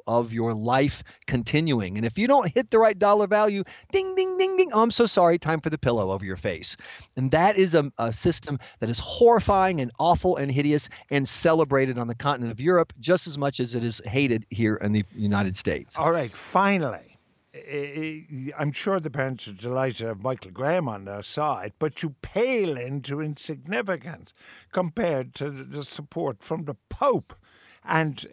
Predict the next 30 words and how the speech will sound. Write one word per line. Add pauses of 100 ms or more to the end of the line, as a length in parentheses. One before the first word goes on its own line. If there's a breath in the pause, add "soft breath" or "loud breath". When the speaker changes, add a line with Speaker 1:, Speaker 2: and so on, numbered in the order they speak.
(120)
Speaker 2:
President
Trump.
What
do
you
think
about
that? (200 loud breath)
I
mean,
Speaker 1:
I
Speaker 2:
the
Speaker 1:
also
think
Speaker 2:
Vatican, (160)
hold
on,
the
Vatican
Speaker 1:
Sure.
Speaker 2:
says,
right, (840)
cl-,
the
Vatican
Children's
Hospital (160)
claimed (340 soft breath)
that (200)
unpublished